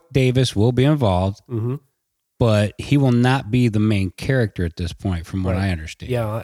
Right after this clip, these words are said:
Speaker 2: all I see here is it says it introduces all new characters to the enchanted realm of fairy queens and two-headed Ibersisk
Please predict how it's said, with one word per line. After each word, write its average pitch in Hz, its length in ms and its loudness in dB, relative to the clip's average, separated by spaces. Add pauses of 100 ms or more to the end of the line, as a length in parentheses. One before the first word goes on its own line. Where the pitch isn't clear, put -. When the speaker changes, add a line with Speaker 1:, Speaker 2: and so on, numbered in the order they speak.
Speaker 2:
all 127 120 -2
I 127 60 -2
see 123 160 -4
here 113 120 0
is 107 100 -6
it 107 40 -10
says 107 200 -4
it 113 80 -8
introduces 135 440 -4
all 175 280 0
new 202 140 2
characters 107 720 -6 (240)
to 127 80 -4
the 120 120 2
enchanted 131 440 -2
realm 117 260 0
of 101 80 -2
fairy 98 260 -4
queens 127 280 -2
and 101 100 -6
two-headed 104 460 -4 (360)
Ibersisk 165 840 0